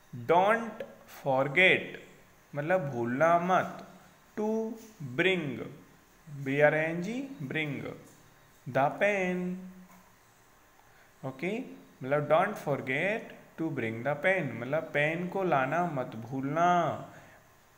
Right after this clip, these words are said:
डब्ल्यू एच आई सी H, which you had hidden in the pocket, P O सी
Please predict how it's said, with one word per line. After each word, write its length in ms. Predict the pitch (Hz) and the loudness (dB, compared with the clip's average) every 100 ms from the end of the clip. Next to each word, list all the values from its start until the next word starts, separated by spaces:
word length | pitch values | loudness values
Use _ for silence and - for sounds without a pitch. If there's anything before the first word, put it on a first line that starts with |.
| _ - | _ -4
डब्ल्यू 400 | 117 123 151 175 | 0 2 2 0
एच 180 | 170 175 | 0 -2
आई 120 | 165 | -4
सी 220 | 165 156 | -4 -2
H, 240 | 156 175 151 143 | -2 -2 -4 0
which 340 | 208 - - - - _ _ - - | 0 -2 -12 -16 -20 _ _ -20 -8
you 240 | 139 185 202 208 214 - - - - | -4 -2 -2 -4 -6 -14 -20 -10 4
had 440 | 160 165 180 180 185 - - - - - _ - | 8 8 6 2 -2 -6 -16 -20 -20 -20 _ -2
hidden 420 | 180 175 185 135 107 - - - - - - - - - - - 175 | 2 6 4 2 -6 -10 -16 -20 -20 -20 -20 -20 -20 -20 -20 -12 -4
in 180 | 185 196 202 226 160 | -4 -4 -6 -6 0
the 180 | 120 117 120 - | 4 4 2 2
pocket, 1040 | 165 180 190 185 156 151 160 165 160 - - - | 8 8 8 2 -2 -2 -2 -4 -8 -14 -16 -8
P 180 | 170 175 | -2 -2
O 80 | 180 | -2
सी 180 | 180 | -6